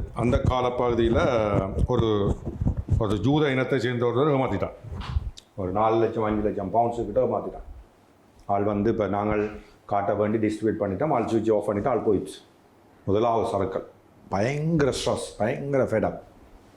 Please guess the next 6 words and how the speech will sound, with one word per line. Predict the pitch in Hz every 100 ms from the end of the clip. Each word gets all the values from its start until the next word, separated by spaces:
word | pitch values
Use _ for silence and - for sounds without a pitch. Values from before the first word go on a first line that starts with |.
| - - - - - - -
ரைட்? | 101 117 - - - - - -
இந்த | 95 101 -
என்ன, | 117
இந்த | 113 98
க-, | - - - -
ஒரு | 104 95 92 -